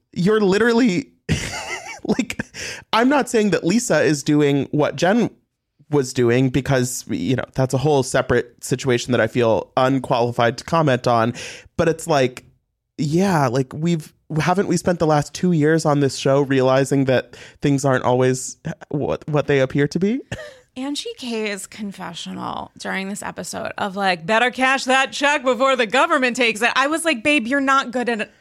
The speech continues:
Speaker 2: good enough at this to say that." Like, whoever fed you that line, we should have done another take. It was so unnatural for her to say it. And yet they needed someone to, so it had to come from Angie K.
Speaker 1: Right. Like, it was a good line, but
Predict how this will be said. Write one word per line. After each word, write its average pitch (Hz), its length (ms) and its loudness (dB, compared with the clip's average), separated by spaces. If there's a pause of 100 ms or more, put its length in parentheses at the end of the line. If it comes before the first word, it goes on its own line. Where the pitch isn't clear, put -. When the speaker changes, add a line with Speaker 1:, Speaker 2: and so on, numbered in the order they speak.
Speaker 2:
good 233 140 -2
enough 202 240 -2
at 196 100 -4
this 190 220 -2
to 202 140 -8
say 170 200 -2
that." - 220 -2
Like, 262 180 -2 (300)
whoever 285 460 0
fed 254 260 0
you 233 140 -4
that 202 240 0
line, 185 500 -4
we 214 100 -8
should 214 220 -2
have 190 140 -2
done 175 220 0
another 151 340 -6
take. - 340 -8
It - 100 -10
was 240 160 -4
so 214 800 0
unnatural 185 640 -2
for 190 180 -2
her 196 120 0
to 180 80 -4
say 180 220 0
it. 180 120 -2
And 240 120 0
yet 226 320 0
they 240 160 -2
needed 202 480 -4
someone 180 500 -4
to, 185 340 -6
so 202 220 -4
it 180 80 -2
had 180 320 -2
to 185 100 -10
come 185 240 -4
from 165 160 -10
Angie 170 340 -8
K. 196 440 -12
Speaker 1:
Right. 175 360 0
Like, 175 280 0
it 190 100 0
was 190 180 0
a 190 60 2
good 156 320 0
line, 131 600 2 (160)
but - 360 -2